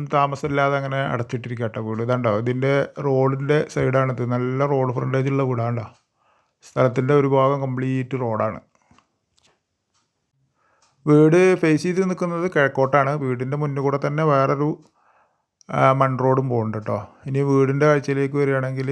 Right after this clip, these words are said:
ഇതാ ഒരു ഇരുമ്പിൻ്റെ ഡോർ തുറന്നാലുള്ളൊരു സിറ്റ് ഔട്ട്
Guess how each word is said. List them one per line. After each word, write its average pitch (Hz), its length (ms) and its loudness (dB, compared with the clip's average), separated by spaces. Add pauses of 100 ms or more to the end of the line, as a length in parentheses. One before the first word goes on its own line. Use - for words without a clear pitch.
ഇതാ 131 140 0 (120)
ഒരു 131 140 0 (1600)
ഇരുമ്പിൻ്റെ 127 440 0
ഡോർ 127 180 4 (100)
തുറന്നാലുള്ളൊരു 127 680 0 (560)
സിറ്റ് 120 280 -10
ഔട്ട് 117 160 -8